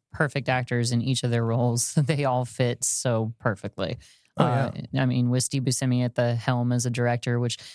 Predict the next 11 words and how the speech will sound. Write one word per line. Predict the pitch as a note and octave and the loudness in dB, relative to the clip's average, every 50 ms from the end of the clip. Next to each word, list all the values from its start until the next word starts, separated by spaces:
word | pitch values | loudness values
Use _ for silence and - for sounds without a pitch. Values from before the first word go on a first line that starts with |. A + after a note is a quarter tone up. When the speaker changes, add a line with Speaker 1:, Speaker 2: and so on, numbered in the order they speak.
| - - - - | -18 -20 -6 0
Speaker 1:
what | - F3 F#3+ | 0 2 2
do | A3+ | 2
you | A#3+ B3 B3 | 2 0 0
think | G#3+ - A3+ A3 G3+ | 0 0 0 0 0
his | - F3+ E3+ D#3 | 0 -2 -2 0
biggest | D3+ C#3 C3+ C3 C#3 C#3 B2+ - - - | 0 -2 0 0 0 0 0 -2 -4 -6
flaw | - - - - C3 C3 C3 B2+ B2 A#2 A2+ | -10 -8 -2 0 2 2 2 2 2 0 0
i-, | - C#3 C3+ B2+ - | 0 0 0 2 2
as | D3 D3 C#3+ D3 | 0 0 2 2
his | D3+ C#3 | 0 -2
character? | - - D3 C#3 C3+ C3+ B2+ B2 - C3 B2 B2 B2 B2 | 0 0 0 0 0 0 -2 0 0 0 2 2 0 -2